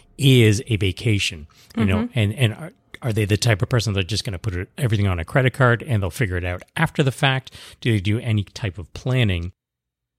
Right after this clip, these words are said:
Speaker 1: Is there in your mind, like, a particular milestone, like a small milestone for people who are, you know, just starting to get serious about someone where they can start to have that conversation about money?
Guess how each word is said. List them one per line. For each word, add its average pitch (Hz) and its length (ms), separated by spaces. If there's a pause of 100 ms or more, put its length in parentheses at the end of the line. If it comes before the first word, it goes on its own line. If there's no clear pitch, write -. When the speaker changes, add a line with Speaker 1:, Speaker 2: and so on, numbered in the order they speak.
(160)
Speaker 1:
Is 226 320
there 180 340
in 131 260
your 123 560 (100)
mind, 110 440
like, 98 280 (100)
a 95 480 (840)
particular 139 720
milestone, 127 440
like 110 140
a - 60
small 113 520
milestone 117 540
for - 120
people 113 260
who 104 160
are, 95 260 (180)
you 120 120
know, 104 320 (180)
just - 220
starting 170 240
to 147 100
get 151 200
serious 139 300
about 131 220
someone 131 380
where 117 160
they 110 100
can 107 160
start - 460
to 101 60
have 101 200
that 104 160
conversation 107 540
about 101 240
money? 107 320